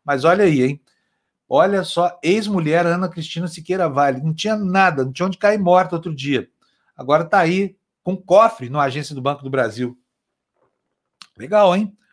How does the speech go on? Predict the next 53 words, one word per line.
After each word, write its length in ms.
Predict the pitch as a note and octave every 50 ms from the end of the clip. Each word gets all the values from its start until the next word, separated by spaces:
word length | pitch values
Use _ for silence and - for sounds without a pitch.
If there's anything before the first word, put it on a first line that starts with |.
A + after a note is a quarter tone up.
| _ _ _ _
Pobre 300 | _ D3 D#3+ E3+ E3+ E3+
com 160 | D#3+ E3 D3+ C#3
cofre 280 | E3+ E3 F#3 F3+ G3
eu 40 | G3
nunca 240 | G3 A3 G#3+ B3+ A#3+
vi, 160 | G3+ F3+ C#3
vocês 160 | - C3+ B2
já 100 | B2+ -
viram? 260 | E3 D#3+ F3 C#3+ B2
Pra 100 | G#2+ D3+
que 120 | D3 - F3
que 80 | D#3+
serve 360 | - - D#3+ D3 C3+ C3 B2 - _
cofre, 360 | - C#3+ C#3+ C3 - - A#2+ - _ _ _ _ _ _ _
cofre 300 | - C#3+ D3 C#3 - D3+
em 40 | B2+
casa 240 | - D#3 C3 B2 B2+
de 80 | B2 B2
pobre? 440 | - - B2 A2 G2+ F2 D#2+ - _ _ _ _ _ _ _ _ _ _ _ _
Pra 140 | C3 C3+
guardar 340 | C#3 E3 D#3+ D#3+ D#3 E3 F3
comida 380 | - G3+ F#3+ F#3+ G3 G3 G#3 G3
dentro, 360 | E3+ E3+ D#3 C3 A#2+ B2 A2+
racionar, 540 | A2+ C3+ C3 C3+ - D#3 C#3+ C3 A2+ G#2 G2+
né? 220 | A2+ C3+ D3+ D#3+ - _ _ _ _ _ _
Não 260 | D#3+ E3 G3+ A3+ A3+
deve 320 | G3 F3+ F3+ F3+ F#3 F3+ F3
ser 260 | - - F3+ F3+ F#3
o 60 | F3
caso 520 | F3 - D#3+ D3 D3+ D3+ D#3+ D#3+ E3 F3 - _
dessa 340 | _ B2 B2+ C#3 C3 - D#3+
senhora. 460 | - - F#3 D3 B2+ G#2 F2 E2 - _ _ _ _ _ _ _ _ _ _ _ _ _ _
Vamos 200 | A#2+ C3+ D3+ D3+
ver 100 | D#3+ E3
a 40 | E3
matéria 320 | D#3+ D#3 D#3+ D#3+ D#3 D#3
da 140 | D3+ D3+ C#3+
Veja 240 | C3 C#3 C3+ C3+ C3+
daqui. 380 | C3+ B2+ B2+ - A2 F2 - - _ _ _ _ _ _ _ _ _ _ _ _ _ _ _ _
O, 300 | - B2 B2 B2+ B2+ C3+
o 40 | C#3
Ivan 200 | C3+ A#2 D3 D#3
tá 100 | D#3+ E3
comemorando 540 | - D#3+ D#3 D#3+ D#3+ D#3+ D3+ C3+ C#3 C3+ C3
aqui 120 | B2+ C3
o 40 | B2
Siqueirinha, 480 | - - B2 - A#2+ A#2+ C3 D3 C#3+ C3+
o 20 |
Siqueirinha 460 | C3+ - C3 - C#3+ C3+ C3 C#3+ C#3+
se 180 | C3 - - B2+
fu-, 400 | - - - E3 F#3 F#3 - -
ô, 160 | - C#3+ C#3+
Ivan, 400 | C3+ C3 C3 E3+ E3+ D#3 A#2 F2